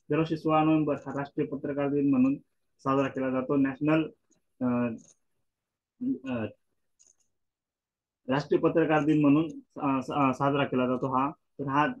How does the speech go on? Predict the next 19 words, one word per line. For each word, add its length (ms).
दिवस 340
जो 100
आहे 100
देशातील 360
स्वतंत्र 400
आणि 280
जबाबदार 500
प्रेसची 280
उपस्थिती 520
दर्शवतो. 680
आणि 240
आता 160
प्रेस 320
कौन्सिल 340
of 160
इंडिया, 300
आता 240
याची 200
ओळख 220